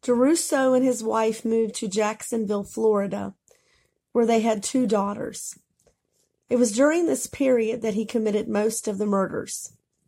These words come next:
DeRusso struggled to keep jobs to make end meet, ends meet, and the couple would often argue over their financial situation. In nineteen ninety-nine, the police advised DeRusso's wife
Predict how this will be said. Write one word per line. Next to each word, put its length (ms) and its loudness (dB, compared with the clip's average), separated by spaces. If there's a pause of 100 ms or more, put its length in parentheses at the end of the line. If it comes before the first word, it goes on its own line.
(1040)
DeRusso 560 4
struggled 600 0
to 60 -6
keep 280 -10
jobs 500 -2
to 120 -6
make 240 -2
end 300 -2
meet, 260 -4
ends 380 0
meet, 420 -4 (1120)
and 180 2
the 60 4
couple 480 0
would 140 2
often 480 -2
argue 460 0
over 180 -4
their 160 -2
financial 800 -4
situation. 1000 -4 (1200)
In 160 4
nineteen 480 2
ninety-nine, 640 0
the 60 -4
police 460 -4
advised 540 -2
DeRusso's 680 -2
wife 500 -4